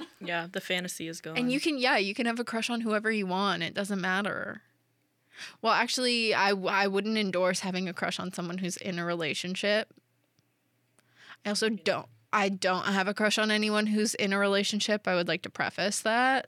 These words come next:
Speaker 1: So th-, so that narrows it down.
Speaker 2: <laughs> That narrows it down, guys. That's all I'm gonna say on it. But that'll be good clickbait. <laughs> Oh my
Speaker 1: Happy
Speaker 2: gosh, this one's
Speaker 1: Valentine's Day.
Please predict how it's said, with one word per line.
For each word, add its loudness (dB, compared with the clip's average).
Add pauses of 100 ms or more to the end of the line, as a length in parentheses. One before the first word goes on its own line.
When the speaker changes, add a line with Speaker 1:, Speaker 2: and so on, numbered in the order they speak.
(160)
Speaker 1:
So 2
th-, -2
so -2
that 6
narrows 6
it 0
down. 2
Speaker 2:
<laughs> -4
That 6
narrows 6
it 4
down, 8
guys. 4 (140)
That's -2
all 4
I'm 0
gonna -2
say 0
on -2
it. -6 (200)
But -2
that'll 0
be -2
good 0
clickbait. 0 (340)
<laughs> 4 (260)
Oh 6
my 6
Speaker 1:
Happy 8
Speaker 2:
gosh, 8
this 8
one's 4
Speaker 1:
Valentine's -4
Day. -6